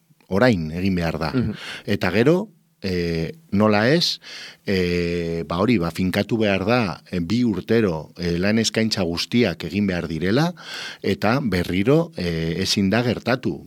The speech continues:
Speaker 1: Beraz, e, pentsatzen dugu, e, oso, oso injustua dela pentsatzea edo,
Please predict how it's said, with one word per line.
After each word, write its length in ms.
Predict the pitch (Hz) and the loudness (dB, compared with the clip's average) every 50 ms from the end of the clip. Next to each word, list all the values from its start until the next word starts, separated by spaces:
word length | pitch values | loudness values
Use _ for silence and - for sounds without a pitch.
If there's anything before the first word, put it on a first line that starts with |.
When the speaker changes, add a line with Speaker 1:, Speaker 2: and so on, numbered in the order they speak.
| - | -8
Speaker 1:
Beraz, 480 | - 92 87 92 92 107 120 127 - - - - - - - - - - | -4 -2 0 0 2 2 2 2 0 -2 -6 -8 -10 -10 -10 -12 -10 -4
e, 460 | - 98 95 92 90 87 90 87 82 - | 0 2 2 2 2 2 2 0 -2 -2
pentsatzen 500 | - 92 87 82 - 92 - 104 95 95 | -2 -4 -4 -4 -4 -4 -2 0 0 0
dugu, 360 | 98 95 113 131 151 165 - - | 2 2 2 2 2 0 -4 -6
e, 260 | - 98 90 90 90 | -4 -2 -2 0 0
oso, 800 | 92 98 - - 101 98 98 95 92 92 92 92 92 95 87 - | 0 0 0 0 0 0 0 0 0 0 0 0 -2 -2 -4 -6
oso 260 | - 101 98 - 120 | -6 -4 -2 0 0
injustua 480 | 110 104 - 113 110 - - 113 107 107 | -2 -2 -2 -4 -4 -2 0 0 2 2
dela 240 | 117 120 123 113 | 2 2 2 0
pentsatzea 640 | - 98 87 82 - 107 98 - 110 104 104 107 101 90 | 0 -4 -6 -4 -4 -6 -4 -2 0 0 2 2 2 2
edo, 360 | 87 87 85 85 85 82 | 2 0 0 0 -2 -2